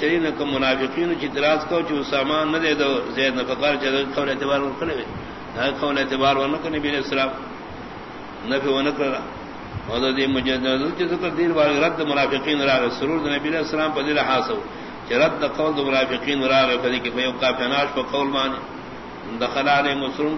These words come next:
تبرق على رانو مسلم خوشاله پړکاو او ترکو د مخ د نبی علیہ الصلوۃ والسلام۔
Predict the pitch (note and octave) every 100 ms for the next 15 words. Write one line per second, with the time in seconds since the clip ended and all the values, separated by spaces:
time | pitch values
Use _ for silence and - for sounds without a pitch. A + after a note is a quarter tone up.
0 | D3 C#3 C#3 B2 C3 C3+ C3 C3 A#2+ A#2+
1 | C3 D3+ E3+ D#3 C#3+ C3+ C#3+ C3+ - D3+
2 | D#3 D3+ D#3 - - - - B2 B2 C#3+
3 | C#3+ D3 C#3+ B2+ B2+ B2 F3 D#3+ C#3+ C3
4 | - - - - - - A#2+ C#3 D3+ D3+
5 | C#3+ C#3 C#3 C3+ C3+ C3 C3 B2+ B2 C3
6 | C3 A#2